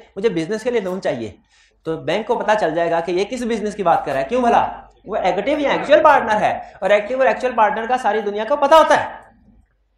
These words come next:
यही है वो partner जो business को संभालता है, manage करता है।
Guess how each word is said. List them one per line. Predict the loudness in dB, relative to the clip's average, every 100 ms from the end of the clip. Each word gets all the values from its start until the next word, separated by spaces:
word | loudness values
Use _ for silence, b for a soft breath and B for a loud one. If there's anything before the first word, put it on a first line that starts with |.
| _ _ -6
यही | 2 2 4
है | 4 6
वो | 8
partner | 6 6 4 4 2
जो | -2
business | -2 -2 -2
को | -2
संभालता | 0 0 0 2
है, | 0 0
manage | -2 -4 -4
करता | 2 2
है। | 4 0